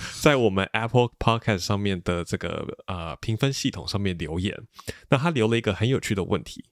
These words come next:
他的问题是，请问要在哪里问问题呢？<laughs> 那当然就是，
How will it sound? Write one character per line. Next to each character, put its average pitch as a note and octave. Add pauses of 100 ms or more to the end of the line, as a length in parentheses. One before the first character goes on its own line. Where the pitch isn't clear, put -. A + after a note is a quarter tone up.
(100)
他 G#2+
的 G#2+
问 G#2+
题 -
是， F2+
请 -
问 A2+
要 D3
在 C3
哪 F#2
里 G2
问 A2
问 G#2
题 -
呢？ - (540)
<laughs> F3+
那 E3+
当 A#3
然 F#3
就 C#3+
是， D#3